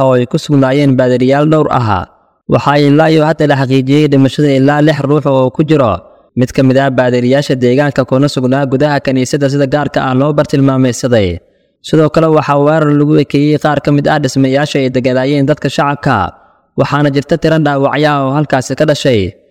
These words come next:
Sida xogaha ay tibaaxayaan, waxaa weeraradan xooggan fuliyey kooxaha mucaaradka ah ee O L A. Tani ayaa ku soo beegmaysa xilli xiisadda ka taagan dalka Itoobiya ay faraha ka sii baxayso marba marka ka dambeysa.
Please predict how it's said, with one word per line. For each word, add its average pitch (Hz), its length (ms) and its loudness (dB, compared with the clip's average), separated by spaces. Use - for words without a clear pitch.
Sida 139 200 2
xogaha 139 320 0
ay 127 140 0
tibaaxayaan, 139 640 0
waxaa 127 320 0
weeraradan 131 560 0
xooggan 131 340 -2
fuliyey 143 440 -2
kooxaha 143 360 0
mucaaradka 147 560 0
ah 147 100 -4
ee 135 140 0
O 147 160 0
L 143 120 -2
A. 156 180 2
Tani 135 160 0
ayaa 131 300 -2
ku - 120 -6
soo 135 180 -2
beegmaysa 139 500 0
xilli 139 280 0
xiisadda 131 440 -2
ka 156 100 -2
taagan 139 340 0
dalka 143 240 0
Itoobiya 135 540 0
ay 127 100 -2
faraha 143 280 -2
ka 156 120 -2
sii 139 200 -4
baxayso 139 400 -2
marba 139 320 0
marka 143 260 0
ka 160 100 -2
dambeysa. 139 540 0